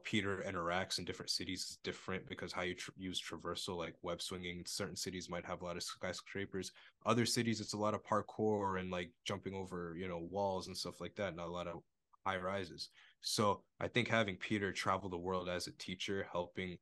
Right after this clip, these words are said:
i-, uh, impoverished communities all over the world, um, and then facing local villains and helping them out, having it kind of be like this episodic, serialized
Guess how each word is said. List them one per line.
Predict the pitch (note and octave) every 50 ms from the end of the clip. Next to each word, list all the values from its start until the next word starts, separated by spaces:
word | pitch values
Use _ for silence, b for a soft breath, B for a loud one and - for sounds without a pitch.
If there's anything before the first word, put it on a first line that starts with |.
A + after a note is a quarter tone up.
| - -
i-, | F#2+ F#2 - - G2
uh, | F#2+ - _ _ -
impoverished | G2+ F#2+ F#2+ - - G2 F#2+ F#2 F2+ E2+ - -
communities | - F2 E2+ F2 F2 F#2 F#2 F#2+ F#2+ F#2+ F#2 - -
all | F2 F2+ F2 F2+
over | F2+ F2+ F#2 F2+
the | F2 E2
world, | E2 E2 E2 E2+ G2 G2 - _ _ _ - - _ _ _ -
um, | F#2 F2 E2+ E2+ E2+ D#2+ - -
and | - G2 F#2+
then | F#2+ F#2 F#2
facing | - - - F#2 F#2 - - G2 F#2 F2
local | E2+ E2+ E2+ - - F2
villains | E2 - F2+ F2 F2 F2+ -
and | E2 D#2+
helping | E2 F2+ F2 - F#2+ F2+
them | E2+ E2+ E2 D2 D#2+
out, | F2 F2+ F#2+ G2+ - _ _ _ _ _ _ _
having | - A2 A2 A2+ G#2+ A#2 A2+
it | A2 F#2+
kind | - A#2 A2+ A2
of | G2+ -
be | A2+ A2
like | G2+ E2+
this | - A#2 - -
episodic, | - A2 - - - - - - G2+ G2 G2 G2 F#2+ -
serialized | - - - - G2 G2 G2 F#2+ F#2+ F#2+ F#2+ F#2+ G2 F#2 F#2 F2+ - - -